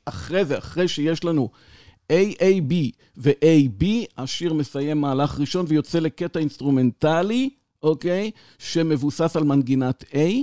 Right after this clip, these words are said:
מנגינת הבית הראשון. אחרי זה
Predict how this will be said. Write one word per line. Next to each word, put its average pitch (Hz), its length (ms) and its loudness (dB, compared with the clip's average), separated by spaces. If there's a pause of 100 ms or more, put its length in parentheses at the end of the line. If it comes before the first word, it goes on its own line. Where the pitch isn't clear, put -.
(160)
מנגינת 131 500 0
הבית 123 380 -2
הראשון. 165 640 -4 (540)
אחרי 143 560 -4
זה 185 220 -2